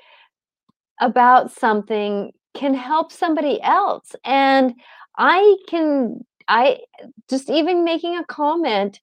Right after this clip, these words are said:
I can get enough out of it that I can support somebody. And your comments, many times you don't know who's going through something. Kinda like for me last week, even though I wasn't my best coming on, but there was probably somebody in a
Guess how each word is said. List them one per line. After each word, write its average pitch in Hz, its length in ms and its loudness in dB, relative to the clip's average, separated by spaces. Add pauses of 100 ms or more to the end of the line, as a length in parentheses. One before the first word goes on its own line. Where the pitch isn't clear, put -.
(300)
I 320 120 -2
can 403 160 0
get 392 140 2
enough 320 360 0
out 302 260 0
of 262 100 -2
it 226 180 -4 (100)
that 277 100 2
I 302 120 2
can 339 200 -2
support 349 440 -6
somebody. 190 480 0 (320)
And 202 240 -4
your 269 240 2
comments, 311 760 -4 (1400)
many 294 300 2
times 269 260 -2
you 247 120 0
don't 330 220 -2
know 330 160 -4
who's 302 220 -2
going 294 300 0
through 294 180 -4
something. 190 340 -4
Kinda 330 280 -4
like 349 260 0
for 277 100 0
me 269 400 2 (640)
last - 400 2
week, 233 320 2
even 392 340 2
though 392 360 2
I 233 220 -2
wasn't 294 420 0
my 311 140 0
best 294 380 0
coming 294 340 -4
on, 254 440 -2 (420)
but - 100 -6
there 294 80 2
was 285 160 2
probably 370 680 0
somebody 240 600 0
in 262 240 -4
a 339 60 -2